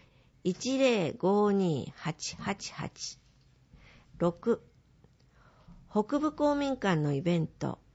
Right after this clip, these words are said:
二つ。丸一、お子さんの思い出作り、手形、足形を撮ろう。日時、五月二十四日日曜、十時から十一時。持ち物、タオル。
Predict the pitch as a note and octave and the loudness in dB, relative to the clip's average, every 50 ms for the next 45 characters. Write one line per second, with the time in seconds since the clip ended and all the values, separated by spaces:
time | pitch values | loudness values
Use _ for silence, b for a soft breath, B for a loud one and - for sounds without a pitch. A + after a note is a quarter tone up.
0 | _ _ _ - - - - F#3+ F#3 F3+ - - - D3+ - - _ _ _ _ | _ _ _ -20 -20 -8 -4 -2 -2 -2 -4 -6 -8 -8 -8 -10 _ _ _ _
1 | _ _ _ _ _ _ _ _ b b b b b b b b b - - F#3 | _ _ _ _ _ _ _ _ b b b b b b b b b -4 0 2
2 | G#3 A3 G#3+ A#3 A#3+ A#3 A3+ - - - G#3 - - _ _ b b b b b | 2 4 4 4 2 2 -2 -6 -6 -4 -4 -4 -4 _ _ b b b b b
3 | b b b b b - - F3+ F3+ - B3 C#4 C4+ - B3 C4 B3+ B3 A#3+ A#3 | b b b b b -4 -4 -2 0 2 2 2 2 2 2 2 4 4 2 2
4 | A3+ G#3+ G3 - - F#3 F#3+ G3 G#3+ A3+ A3 G3 G#3 G3 F#3+ - F#3+ - - F3 | 2 2 0 0 0 0 2 4 4 4 4 4 2 0 0 -2 -6 -8 -6 -8
5 | D3 - D3 - _ _ _ _ - F#3 F3+ F3 - G#3 G3+ G3+ - F#3+ F3 D#3+ | -6 -6 -8 -14 _ _ _ _ -2 0 0 2 2 0 -2 0 0 0 0 0
6 | - - - E3 F#3 - - A#3 A#3+ B3+ B3 - A#3 A3+ A3+ A3 A3 - G3+ F#3+ | -2 -4 -6 -6 -6 -2 -2 -2 0 0 -2 0 -2 0 0 -2 -2 -2 -2 0
7 | F#3+ F3 D3+ - - - _ _ _ B B B B B B B B B B B | 0 0 -2 -2 -6 -10 _ _ _ B B B B B B B B B B B
8 | B B - G#3+ B3 A#3 - G#3+ F3+ - - - - - - _ _ - - - | B B 0 0 0 0 0 -2 -4 -4 -4 -8 -12 -12 -18 _ _ -20 -14 -2
9 | - B3 C4 C4+ C4 B3 - A3+ G3+ G#3+ A#3+ B3+ A#3 A3 G#3 G3 F#3 F3+ F3 E3+ | 0 2 4 4 4 4 2 0 0 2 2 2 2 2 2 4 4 4 2 2
10 | - - - F#3+ F3+ F3+ F3 E3+ - - G3+ G3+ F#3+ F3 D#3 - - - - G#3 | 0 -2 -2 0 2 2 2 0 -2 -4 -2 0 0 0 0 -2 -4 -8 -10 -2
11 | - B3 B3+ A3+ G3+ F3+ E3 - - C3+ C3 B2+ - F3+ E3+ F#3 G3 G3 F#3+ - | 2 4 4 4 4 0 -2 -2 -2 -2 -2 -4 -4 -2 0 0 2 0 0 -2
12 | - F3 D#3 - - - - _ _ _ _ _ _ _ _ _ _ _ - D#3+ | -6 -8 -8 -8 -10 -12 -12 _ _ _ _ _ _ _ _ _ _ _ -2 0
13 | F3 F#3+ F#3 - B3+ B3 B3 A3 E3 D3 A2+ - - _ - A#3+ B3 A#3+ F#3+ D3 | 0 0 0 -2 -4 0 0 0 0 0 -2 -6 -10 _ -2 0 0 2 0 -2
14 | - - - | -4 -8 -14